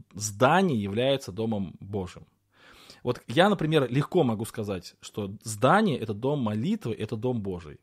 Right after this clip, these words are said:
Я абсолютно легко могу это сказать. Почему? Ну, потому что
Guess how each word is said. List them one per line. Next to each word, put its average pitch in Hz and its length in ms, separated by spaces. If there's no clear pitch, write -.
Я 127 160
абсолютно 147 320
легко 117 180
могу 101 220
это - 100
сказать. - 480
Почему? 147 580
Ну, 127 120
потому 151 360
что 139 400